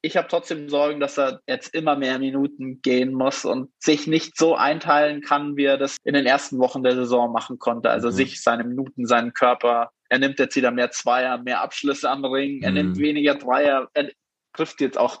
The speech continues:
Speaker 1: nur noch zu siebenunddreißig, also nur noch zu
Speaker 2: Mhm.
Speaker 1: siebenunddreißig Prozent. Also das ist auch eine Entwicklung, die gefällt mir nicht ganz so gut, aber wenn's einer kann, dann kann's LeBron. Und ich glaube, das war jetzt etwas für die geldgeile Gudrun.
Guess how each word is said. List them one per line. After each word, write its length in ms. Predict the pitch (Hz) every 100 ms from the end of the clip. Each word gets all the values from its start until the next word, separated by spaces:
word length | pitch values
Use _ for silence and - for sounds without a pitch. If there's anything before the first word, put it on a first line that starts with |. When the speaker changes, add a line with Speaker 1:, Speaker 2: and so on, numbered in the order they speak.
| -
Speaker 1:
nur 120 | 127
noch 140 | 120
zu 160 | - 120
siebenunddreißig, 640 | 113 139 139 113 123 123
also 160 | 123 113
nur 180 | 123 147
noch 240 | 123 120
zu 120 | -
Speaker 2:
Mhm. 40 | 113
Speaker 1:
siebenunddreißig 640 | 123 123 90 113 - 127
Prozent. 420 | 127 - 123 131
Also 220 | 117 135 139 -
das 180 | 208 214
ist 140 | 165
auch 160 | 165 220
eine 120 | 190
Entwicklung, 500 | 185 202 196 208 202
die 80 | 202
gefällt 400 | 220 220 240 208
mir 100 | 208
nicht 240 | 214 -
ganz 320 | 180 220 -
so 140 | 226 208
gut, 280 | 202 208 -
aber 320 | 151 156 156 _ _ _
wenn's 240 | 160 190 202
einer 300 | 151 170 160
kann, 260 | - 151
dann 140 | 143 135
kann's 240 | 135 127
LeBron. 500 | 131 117 123 123 117
Und 160 | 98 120
ich 140 | 127
glaube, 320 | 143 151 156
das 320 | 135 131 - 127
war 180 | 123
jetzt 160 | 120 -
etwas 300 | 123 - 120
für 100 | -
die 120 | 123
geldgeile 540 | 120 113 - 110 107 101
Gudrun. 320 | 110 -